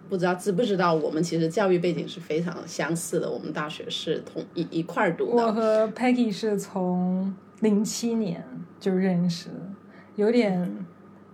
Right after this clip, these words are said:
Speaker 2: 不打不相识的感觉，也没有不打不相识。
Speaker 1: 对，反正就也磨合了一，
Speaker 2: 磨合了一段，
Speaker 1: 一阵子。
Speaker 2: 但是发现我很，很合拍，然后成为朋友好久了。教育背景跟经历其实差不多，因为大学的时候虽然专业不一样，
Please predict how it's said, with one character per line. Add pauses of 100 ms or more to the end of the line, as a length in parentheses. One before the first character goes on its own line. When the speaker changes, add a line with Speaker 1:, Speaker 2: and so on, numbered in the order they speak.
(120)
Speaker 2:
不
打 (200)
不
相
识
的
感
觉， (140)
也
没
有
不
打
不
相
识。
Speaker 1:
对，
反
正
就
也
磨
合
了
一，
Speaker 2:
磨
合
了
一
段，
Speaker 1:
一
阵
子。
Speaker 2:
但
是
发
现
我
很， (140)
很
合
拍，
然
后 (460)
成
为
朋
友 (240)
好
久
了。 (460)
教
育
背
景
跟
经
历
其
实
差
不
多，
因
为
大
学
的
时
候
虽
然
专
业
不
一
样，